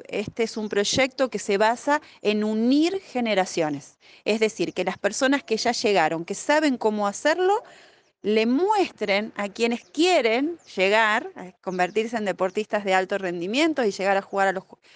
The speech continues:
en los clubes de primero, le muestren cómo se hacen las cosas,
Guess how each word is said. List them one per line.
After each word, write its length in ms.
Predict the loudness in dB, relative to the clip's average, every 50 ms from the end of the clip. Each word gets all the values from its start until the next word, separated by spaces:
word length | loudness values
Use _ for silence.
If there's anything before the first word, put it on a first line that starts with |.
| -20 _ -2
en 100 | 0 0
los 140 | 0 0
clubes 320 | -2 0 2 2 2 4 2
de 100 | 0 0
primero, 340 | 0 -2 2 2 2 2 0 -4 -6 -18 -6 -2
le 120 | 0 2
muestren 460 | 4 4 2 0 0 -4 -4 -4 -2
cómo 180 | -2 -2 -2 -2
se 100 | -2 -2
hacen 220 | -4 -4 -4 -8
las 100 | -8 -8
cosas, 360 | -6 -6 -8 -6 -8 -16 -16